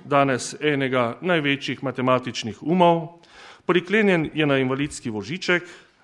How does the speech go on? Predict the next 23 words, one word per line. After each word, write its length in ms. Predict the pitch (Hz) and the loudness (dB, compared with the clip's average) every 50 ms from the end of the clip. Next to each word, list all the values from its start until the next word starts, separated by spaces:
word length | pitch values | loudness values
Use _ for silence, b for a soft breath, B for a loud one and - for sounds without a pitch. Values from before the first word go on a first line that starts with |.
| B B | B B
a 120 | - 135 135 | 0 2 2
v 40 | |
moči 400 | 131 143 151 160 151 151 - 143 | 4 4 2 2 0 0 -4 -6
svoje 320 | 131 - - 151 151 143 135 | -6 -4 -2 0 2 2 2
matematične 840 | 139 139 139 - 151 143 160 180 196 196 - 185 - - 190 180 | 2 2 0 0 0 0 2 2 2 0 -2 -8 -6 -2 -2 0
misli 480 | 180 190 208 196 - - 117 113 98 90 - _ b b b b b b b b | 0 0 -2 -4 -6 -10 -10 -10 -10 -10 -14 _ b b b b b b b b
potuje 640 | 147 143 139 - 180 185 185 180 175 170 165 156 - - - | -2 -2 -2 -2 -4 0 2 4 4 4 2 0 -2 -8 -6
vse 340 | - 151 139 - - 214 208 | -4 -4 -4 -4 -2 -2 -2
do 140 | 196 170 160 | 0 0 0
meja 480 | 151 139 135 120 127 135 143 147 - - | 0 0 0 2 4 4 4 4 2 0
vesolja. 640 | 135 143 143 135 - - 185 175 147 117 107 98 92 90 - - _ _ B B B B B B B B B B B | -4 -4 -4 -2 0 0 2 2 2 0 -4 -6 -8 -10 -16 -20 _ _ B B B B B B B B B B B
Ker 120 | B 180 170 | B 2 2
v 100 | 175 170 175 | 2 2 2
tem 160 | 226 233 214 | 2 2 2
vesolju 560 | 180 175 156 - - - 156 170 170 165 156 131 | 2 0 0 0 0 0 2 2 2 2 0 -2
vse 220 | 120 - - 196 | -2 -4 -4 -4
funkcionira, 880 | - - 185 180 170 - - 165 170 180 202 196 147 120 104 98 92 - | -4 -2 -4 -4 -4 -4 -4 -4 -2 -2 -2 -2 -2 -2 -4 -6 -8 -10
vesolje, 640 | - 120 113 101 - - 156 165 170 170 165 165 156 | -8 -8 -8 -6 -4 -4 -2 -2 -2 -2 -4 -4 -4
tako 300 | - - 110 - 120 107 | -4 -6 -6 -6 -6 -8
Hawking, 540 | - - - 175 175 - 175 170 170 165 165 - - _ B B B B B | -6 -4 -4 -4 -4 -2 -2 -2 -2 -4 -6 -12 -20 _ B B B B B
Boga 540 | B 127 135 127 131 147 156 156 147 139 - - - | B 2 2 4 4 4 4 4 2 -2 -8 -10 -8
ne 120 | - 175 | -6 -6
potrebuje. 600 | - - 180 - 175 170 147 123 104 98 95 95 | -4 -4 -4 -2 -2 -2 -2 -2 -4 -4 -6 -8